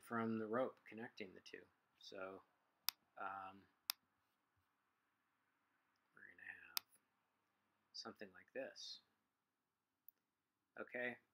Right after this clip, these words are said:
and you would wanna label those, and this would be parallel to the string. Okay, so you'd label those as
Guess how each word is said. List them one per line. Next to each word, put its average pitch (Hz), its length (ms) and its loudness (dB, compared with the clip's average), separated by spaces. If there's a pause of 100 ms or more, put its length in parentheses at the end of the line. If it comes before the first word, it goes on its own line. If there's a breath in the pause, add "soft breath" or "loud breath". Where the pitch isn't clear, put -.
(140)
and 107 280 4
you 135 140 6
would 135 80 8
wanna 120 280 8
label 101 300 4
those, 101 480 0
and 92 580 -6
this - 220 -6
would - 100 -20
be 87 120 -14 (100)
parallel 87 220 -2 (160)
to - 80 -16
the - 160 -20
string. - 260 -16 (1800)
Okay, 131 360 10 (720)
so - 160 0
you'd 117 240 8
label 110 320 8
those 104 360 2
as - 500 -4